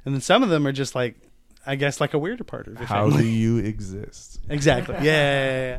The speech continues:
Speaker 1: yeah, yeah.
Speaker 2: Yeah.
Speaker 1: Like, with, like, the difference of, like, you'll see the memes being, like, when the day crew meets the night crew, stuff like that.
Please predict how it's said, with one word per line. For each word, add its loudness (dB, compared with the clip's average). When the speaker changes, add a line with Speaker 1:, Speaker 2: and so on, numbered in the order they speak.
Speaker 1:
yeah, 0
yeah. -6
Speaker 2:
Yeah. -4
Speaker 1:
Like, -4
with, -2
like, -2
the -2
difference -4
of, -6
like, -8
you'll -4
see -2
the -4
memes -8
being, -8
like, -8
when -8
the -10
day -8
crew -8
meets -8
the -10
night -8
crew, -10
stuff -6
like -10
that. -14